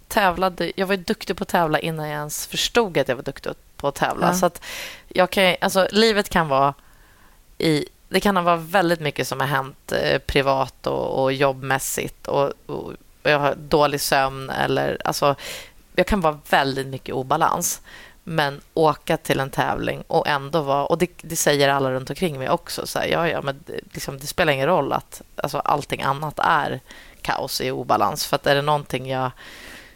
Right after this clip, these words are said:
Speaker 1: kan göra så är det att prestera i alla lägen, och det har jag ju alltid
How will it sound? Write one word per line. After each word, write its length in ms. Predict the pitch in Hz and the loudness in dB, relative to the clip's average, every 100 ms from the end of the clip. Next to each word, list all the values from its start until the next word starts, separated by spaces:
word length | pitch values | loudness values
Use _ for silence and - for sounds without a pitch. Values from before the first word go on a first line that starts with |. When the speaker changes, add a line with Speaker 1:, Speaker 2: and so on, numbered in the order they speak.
| - | -16
Speaker 1:
kan 240 | - 151 147 | -4 -2 2
göra 340 | 143 156 190 | 4 6 4
så 120 | - | 2
är 160 | 110 117 | -2 0
det 80 | 113 | 0
att 380 | 117 135 127 - | 0 0 -2 -2
prestera 600 | 147 - 226 160 131 143 | -2 2 4 4 2 2
i 80 | 143 | 2
alla 220 | 139 123 | 2 4
lägen, 640 | 139 143 143 190 139 156 | 4 2 2 0 0 -2
och 120 | 175 | -2
det 140 | 160 214 | 4 4
har 200 | 190 156 | 6 4
jag 80 | 147 | 2
ju 80 | 147 | 2
alltid 300 | 151 - - | 0 0 -8